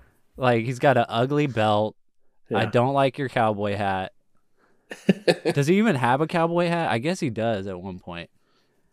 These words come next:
Speaker 2: Yeah, yeah, yeah,
Speaker 1: Like,
Speaker 2: not
Speaker 1: he's too pretty.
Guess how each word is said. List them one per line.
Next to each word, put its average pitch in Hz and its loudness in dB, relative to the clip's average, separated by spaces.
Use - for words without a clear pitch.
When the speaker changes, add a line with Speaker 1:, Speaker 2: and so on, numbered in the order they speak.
Speaker 2:
Yeah, 131 2
yeah, 175 -2
yeah, 139 0
Speaker 1:
Like, 160 4
Speaker 2:
not 160 4
Speaker 1:
he's 175 2
too 254 2
pretty. 202 -2